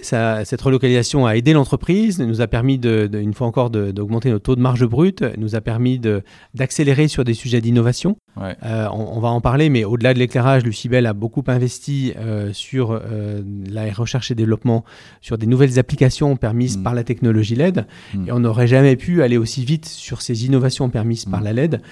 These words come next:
Speaker 2: Mm.
Speaker 1: si on était resté, euh, en Chine. Parce qu'en
Speaker 2: Ouais.
Speaker 1: fait, en Chine, on avait à la fois notre fabrication, mais on avait aussi une partie d'équipe R et D.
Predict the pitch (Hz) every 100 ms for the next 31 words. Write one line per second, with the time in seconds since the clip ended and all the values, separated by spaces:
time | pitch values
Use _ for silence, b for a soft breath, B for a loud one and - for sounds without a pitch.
0 | B 98 90 - 117 113 110 110 107 143
1 | 147 127 104 - 120 - 123 110 - 107
2 | 143 131 - 170 131 113 117 101 117 123
3 | 131 113 101 127 123 120 - 165 123 117
4 | 120 123 135 120 - 147 120 120 117 110
5 | 101